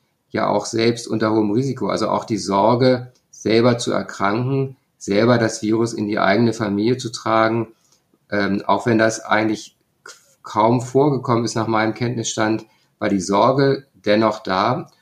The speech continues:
Und das heißt, ähm, neben der physischen ist sicherlich auch eine besonders hohe psychische Belastung bei den Teams, äh, gegeben. Wir versuchen, zum Beispiel hier lokal in Aachen machen wir das auch schon,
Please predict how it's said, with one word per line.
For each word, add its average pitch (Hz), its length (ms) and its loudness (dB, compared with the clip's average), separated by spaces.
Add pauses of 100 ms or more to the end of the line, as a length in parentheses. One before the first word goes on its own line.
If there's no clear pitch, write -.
(220)
Und 92 160 -2
das 104 240 -2
heißt, 113 640 0
ähm, 104 560 2
neben 110 260 4
der 101 140 0
physischen 131 480 -2
ist 107 80 -4
sicherlich 113 400 0
auch 104 80 0
eine 110 180 0
besonders 107 480 2
hohe 110 160 0
psychische 127 420 -4
Belastung 110 520 0
bei 104 120 0
den 98 140 2
Teams, 104 560 -4 (460)
äh, 101 340 -2
gegeben. 123 800 2 (480)
Wir 107 140 2
versuchen, 123 880 0 (160)
zum 101 140 -8
Beispiel 98 260 -2
hier 104 80 0
lokal 101 280 -2
in 101 80 -2
Aachen 98 240 -2
machen 113 280 -2
wir 131 80 0
das 123 160 -2
auch 117 120 -2
schon, 117 440 0